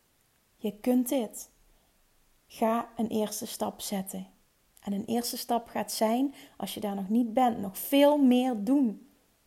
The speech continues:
Om oude patronen te doorbreken. Om ongeacht wat een ander zegt, toch iets te doen.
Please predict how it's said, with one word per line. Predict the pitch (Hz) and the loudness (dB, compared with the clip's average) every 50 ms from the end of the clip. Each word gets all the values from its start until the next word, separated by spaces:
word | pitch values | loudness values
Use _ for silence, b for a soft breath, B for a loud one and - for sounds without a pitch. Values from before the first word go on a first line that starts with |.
| _ _ _ | _ _ _
Om | - - 214 - | -6 -4 -2 2
oude | 220 220 226 233 | 4 4 4 4
patronen | 240 - 226 - - - 240 262 262 262 | 0 -4 -6 -4 2 4 4 6 4 4
te | 262 - | 2 -2
doorbreken. | 233 247 240 240 240 240 226 226 220 220 - 202 190 b b b b b b | -4 -4 -4 -4 -2 -2 -2 -2 -2 -4 -4 -6 -6 b b b b b b
Om | - 220 202 202 - | 0 0 0 0 2
ongeacht | - 302 320 302 277 - - 233 240 233 - | 4 4 6 6 6 6 6 6 6 4 2
wat | - 226 | -4 -2
een | 220 214 - | -2 -2 0
ander | - 240 254 247 233 220 220 | 2 2 4 2 2 0 0
zegt, | 202 220 208 226 262 - - - - b b b b b b | 0 2 2 2 2 -2 -6 -10 -10 b b b b b b
toch | - 302 277 262 | 8 8 8 8
iets | 277 269 - - | 6 4 2 0
te | 254 220 | 0 0
doen. | 190 240 247 233 196 190 - - | 2 2 2 2 2 0 -4 -10